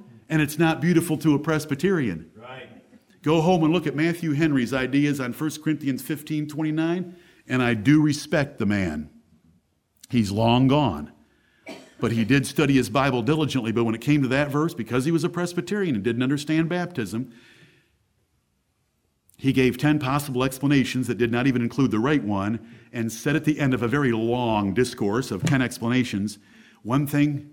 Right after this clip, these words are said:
Speaker 1: we know is that we don't understand it, but they did." That's not a very big help in a commentary.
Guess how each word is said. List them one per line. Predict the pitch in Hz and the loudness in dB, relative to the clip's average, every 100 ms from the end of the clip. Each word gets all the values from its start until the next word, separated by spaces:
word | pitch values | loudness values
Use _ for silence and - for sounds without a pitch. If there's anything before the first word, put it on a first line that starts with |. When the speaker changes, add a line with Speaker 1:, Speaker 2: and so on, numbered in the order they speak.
| - | 0
Speaker 1:
we | 131 | 2
know | 123 110 | 2 0
is | 110 101 | -2 -4
that | 110 | -4
we | 131 | 2
don't | 147 120 | 2 2
understand | 123 117 139 117 | 0 -2 -2 0
it, | 104 101 - | -2 -6 -10
but | 113 107 | -8 0
they | 120 | 2
did." | 113 92 76 - _ _ _ _ - - - - - - - - _ - | 2 0 -4 -16 _ _ _ _ -20 -20 -20 -20 -20 -20 -20 -20 _ -8
That's | - 269 | 0 2
not | - 139 | 2 2
a | |
very | 139 139 | 2 2
big | 143 | 2
help | 117 156 117 | 2 0 0
in | |
a | 110 | -6
commentary. | 113 135 113 110 87 76 | -4 -4 -4 -8 -10 -12